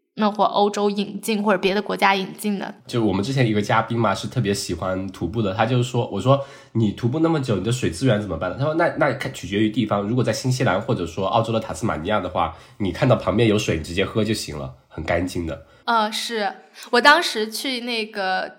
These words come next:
Speaker 1: 我记得在去鹿特本的时候，它有一个，就是我们去徒步的时候嘛，我，我记得大美当时也去喝了那个水，因为它那个水是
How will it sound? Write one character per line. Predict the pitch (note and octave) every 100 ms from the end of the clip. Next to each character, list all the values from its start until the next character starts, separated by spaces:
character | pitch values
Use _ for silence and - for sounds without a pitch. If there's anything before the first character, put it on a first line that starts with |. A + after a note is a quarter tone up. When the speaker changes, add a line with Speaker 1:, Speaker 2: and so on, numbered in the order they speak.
| -
Speaker 1:
我 |
记 | G#3 C4+
得 | C4 A3+
在 | B3+ A3+
去 | A3+ A#3+
鹿 | A#3 B3+
特 | B3
本 | G#3+ G#3
的 | -
时 | -
候， | F#3
它 | F3+ A3
有 | A3 F#3+
一 | -
个， | G3+ G3+ G3+ A3 -
就 | G#3
是 |
我 | G#3 F#3
们 | F#3
去 | F#3+
徒 | - F#3+
步 | G#3 A3+
的 | G#3
时 | G3+
候 | - F#3+
嘛， | F#3+ F3+ - - -
我， | - -
我 | G#3+
记 | C#4+
得 | C4
大 | - C4
美 | G3+
当 | - G3
时 | A3 G#3
也 | F#3
去 | - G#3+
喝 | - G3+
了 | G3
那 | G#3
个 | G3 F#3+ -
水， | - F#3+
因 | G#3+ A#3+
为 | B3
它 | C4
那 | C#4
个 | B3+
水 | -
是 | G3+